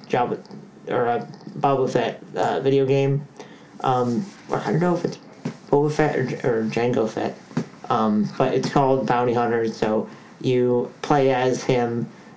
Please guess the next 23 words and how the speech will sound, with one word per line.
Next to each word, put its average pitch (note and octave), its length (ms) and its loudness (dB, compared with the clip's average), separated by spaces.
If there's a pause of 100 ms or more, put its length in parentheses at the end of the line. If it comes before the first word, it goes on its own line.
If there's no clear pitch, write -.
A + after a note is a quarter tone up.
(120)
and A#2+ 160 0
so, A2+ 580 0
um, A2 440 0
I C3+ 120 -2
feel C3 160 2
like A#2 200 0 (100)
with C#3 300 0
that B2 280 0
you B2+ 160 0
get, A#2+ 400 -2 (520)
um, G#2+ 520 0 (560)
those C3 360 2
types - 320 0
of B2 100 -2
stories B2 460 2
that G#2 120 2
you A#2+ 160 0
often A#2 320 -4
see A#2 480 0 (360)
in, A2+ 580 0
uh, A2 300 0 (100)
a - 140 0
Western A2 600 0